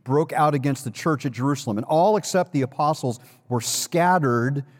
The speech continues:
through Judea and Samaria." Ste-, Stephen's death brought, brought about an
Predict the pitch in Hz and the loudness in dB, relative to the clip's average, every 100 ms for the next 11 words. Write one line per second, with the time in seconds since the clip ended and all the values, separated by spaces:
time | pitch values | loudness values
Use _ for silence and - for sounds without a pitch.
0 | _ _ 143 120 127 120 143 139 123 - | _ _ -4 0 -2 0 0 0 -2 -4
1 | 117 113 107 87 82 - - 190 180 - | -2 -2 -2 -4 -8 -14 -4 -2 -2 -6
2 | - 208 170 117 139 139 107 113 - - | -4 -2 0 -2 0 2 2 0 -6 -20
3 | _ - 139 156 117 135 120 151 160 151 | _ -4 0 0 -2 -12 -4 0 2 2
4 | 135 | 0